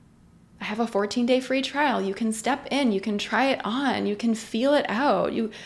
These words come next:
the way I create that space is very much to show you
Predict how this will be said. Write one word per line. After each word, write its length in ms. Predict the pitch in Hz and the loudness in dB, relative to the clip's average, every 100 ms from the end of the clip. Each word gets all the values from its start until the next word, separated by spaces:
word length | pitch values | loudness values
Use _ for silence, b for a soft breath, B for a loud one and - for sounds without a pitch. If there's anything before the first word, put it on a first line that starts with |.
| B B B B | B B B B
the 80 | 226 | 2
way 200 | 233 302 | 4 4
I 120 | 302 | 2
create 380 | 285 247 247 269 | 0 0 0 2
that 200 | 240 - | 2 2
space 280 | - 254 262 | 2 2 4
is 180 | 226 185 | 2 2
very 340 | 202 240 277 | 2 4 4
much 640 | 226 180 196 311 - - - | 4 4 2 2 -2 -6 -4
to 120 | 233 | -2
show 420 | - - 196 202 | 0 2 4 4
you 460 | 233 277 302 330 | 2 0 0 -2